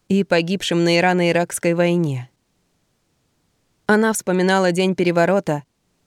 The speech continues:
как она стояла на площади, а вокруг неё разваливалась на куски страна. Роя думала о временах, когда её страна преисполнялась гордостью и надеждой, и о тех днях, когда она рухнула в обстановке тотального страха и репрессий.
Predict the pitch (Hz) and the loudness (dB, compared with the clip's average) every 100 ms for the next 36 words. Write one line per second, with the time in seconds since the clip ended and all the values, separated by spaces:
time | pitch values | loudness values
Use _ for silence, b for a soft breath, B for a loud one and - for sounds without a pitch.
0 | _ _ - 170 170 175 170 175 175 185 | _ _ 0 0 2 0 0 2 4 4
1 | 175 175 185 208 202 175 160 139 _ _ | 2 0 0 -2 0 0 0 -2 _ _
2 | _ _ _ _ _ 180 180 170 190 185 | _ _ _ _ _ 2 2 0 -4 0
3 | 180 185 180 170 170 175 175 165 170 185 | 0 2 2 2 0 0 2 0 0 -2
4 | 170 175 - 196 180 - 175 170 160 131 | -2 -4 -4 -4 -6 -2 0 0 -2 -8
5 | _ _ _ _ _ _ _ _ _ _ | _ _ _ _ _ _ _ _ _ _
6 | _ _ _ _ _ 214 240 220 196 208 | _ _ _ _ _ 2 4 2 2 2
7 | 202 190 180 180 190 196 196 - 175 175 | 2 2 2 2 2 2 0 0 0 2
8 | 180 180 - 180 180 190 175 175 - 180 | 4 2 0 0 2 2 0 0 0 0
9 | 190 190 180 170 190 196 180 - 185 185 | 2 2 0 0 0 2 0 -2 -2 2
10 | 180 175 220 180 147 135 123 _ _ _ | 2 2 0 0 -4 -6 -10 _ _ _
11 | _ _ - 190 175 185 185 180 190 202 | _ _ 2 2 2 0 0 0 0 0
12 | 185 165 170 175 180 180 196 208 180 170 | 0 -2 2 2 2 2 0 -2 0 2
13 | 170 - 190 185 196 - 180 175 202 190 | 2 0 -2 0 0 -2 -2 0 2 2
14 | 180 175 - 185 185 - 170 170 180 165 | 0 0 0 -2 0 0 0 0 -2 -2
15 | 131 - 127 | -4 -8 -12